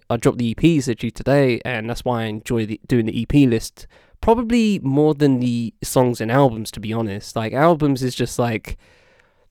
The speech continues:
you know, just, like, a personal challenge for me to actually rank 'em and to actually, you know, ask myself, "Which,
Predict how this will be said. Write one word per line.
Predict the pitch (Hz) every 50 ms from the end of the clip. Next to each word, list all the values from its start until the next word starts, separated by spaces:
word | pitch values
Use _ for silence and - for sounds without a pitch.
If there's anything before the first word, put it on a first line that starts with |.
| _ _ _ _ _ _ _ _ _ _ _ _ _ - - -
you | - 165 139
know, | 127 120 113
just, | - - 127 - -
like, | 127 120 110 - - - - - - -
a | 117
personal | - 135 135 127 120 - 131 113
challenge | - - - 123 120 120 107 -
for | - 123
me | 117 117 117 113
to | - 131
actually | 107 104 - - 113 107
rank | 107 113 113 117 123 123 - -
'em | 104 87 98 113 - - _ _ _ _ -
and | - 107 113
to | - 127
actually, | 113 107 - - 117 113 113 110 110 110 - _ _ _
you | - 113
know, | 113 110 107 -
ask | 123 127 127 - -
myself, | 135 113 110 - - 117 110 110 -
"Which, | - 202 247